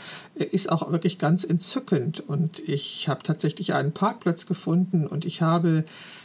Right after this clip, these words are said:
wirklich viele Stunden für ein Euro fünfundsiebzig da parken können. Und es gab eine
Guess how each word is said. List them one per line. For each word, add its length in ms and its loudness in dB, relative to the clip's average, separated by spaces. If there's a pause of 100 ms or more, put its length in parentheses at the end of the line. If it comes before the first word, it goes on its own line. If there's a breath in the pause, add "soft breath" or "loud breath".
(120)
wirklich 320 0
viele 240 0
Stunden 500 4
für 220 0
ein 180 4
Euro 300 2
fünfundsiebzig 640 2
da 100 4
parken 460 0
können. 380 0
Und 120 -2
es 160 -4
gab 220 0
eine 320 2